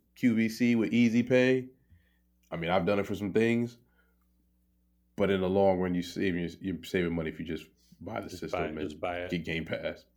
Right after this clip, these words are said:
Speaker 1: or do the, uh, the All Access at Best Buy or GameStop. I think it's twenty-four dollars a month. You get for two years, and you'll get the system and Game Pass.
Speaker 2: No, that's not bad.
Speaker 1: So,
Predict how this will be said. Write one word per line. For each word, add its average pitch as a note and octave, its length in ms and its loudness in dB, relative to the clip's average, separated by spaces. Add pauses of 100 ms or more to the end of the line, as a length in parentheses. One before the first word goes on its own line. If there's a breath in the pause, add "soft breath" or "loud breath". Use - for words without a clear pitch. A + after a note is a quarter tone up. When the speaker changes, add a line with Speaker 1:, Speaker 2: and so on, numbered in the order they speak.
(360 soft breath)
Speaker 1:
or A2+ 440 6 (220)
do G#2 220 2
the, G2+ 100 6
uh, G2 380 6 (640)
the - 60 -2
All G2+ 300 8
Access G2 540 4 (840)
at F#2+ 160 -2
Best G2 180 4
Buy F#2+ 140 6
or F2+ 40 2
GameStop. F#2 480 0
I - 40 0
think F2 180 -2
it's E2 140 -6
twenty-four G2+ 500 -2
dollars F#2+ 320 4
a F2+ 60 -2
month. F#2+ 300 2 (880)
You G2 80 -6
get - 320 -4
for F#2 80 -6
two G#2+ 240 0
years, F#2 580 4 (140)
and E2+ 100 -8
you'll F2 160 -2
get G2+ 180 0
the G2+ 80 -2
system F#2 460 -4
and F#2 240 -2
Game F2 240 -4
Pass. D#2 400 -10 (1120)
Speaker 2:
No, G#2 100 -10
that's A#2 140 -12
not D3 140 -6
bad. - 140 -18 (1600)
Speaker 1:
So, - 400 -12